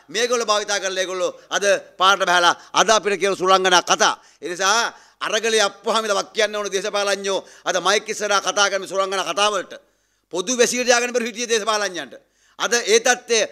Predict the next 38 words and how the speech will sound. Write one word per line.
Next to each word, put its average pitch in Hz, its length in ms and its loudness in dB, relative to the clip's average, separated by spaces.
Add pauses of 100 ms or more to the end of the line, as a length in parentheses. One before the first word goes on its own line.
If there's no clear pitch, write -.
(180)
පාට 240 300 4
බහි 247 160 2
තත්තර 233 240 -2 (320)
අද 196 160 0 (280)
ලොකු 202 280 -4
කයිගතන් 240 400 2
වලට 226 240 0
උදා 220 180 0
කර 214 220 -8
මේ 202 120 -4
කරේ 190 240 -6 (240)
මේ 202 120 -2
දේශපාල-, 208 480 0
මේ 196 180 -2
අරගලකාරයෝ 196 560 0
ගිහිල්ලා 185 280 0 (240)
දේශපාලඥයත් 185 640 2
එක්ක 180 120 -6
මේ 175 160 0
වැඩේ 170 180 4
කළා. 135 260 -2 (280)
ඒ 131 80 -2
නිසා 185 180 4
මෙන්න 180 280 0
මේක 202 160 4
තමයි 185 180 4
තත්ත්වය. 170 320 2 (320)
ඒ 147 100 -4
නිසා 180 280 2 (420)
අද 151 160 -10 (640)
ගොවි 175 160 -8
ජනතාව 185 400 0
ගැන 170 160 0
කතා 160 200 6
කරන 151 200 4
විශේෂයෙන්ම 160 320 0
සාමාන්‍ය 151 400 -2
ජනතාව. 139 480 -4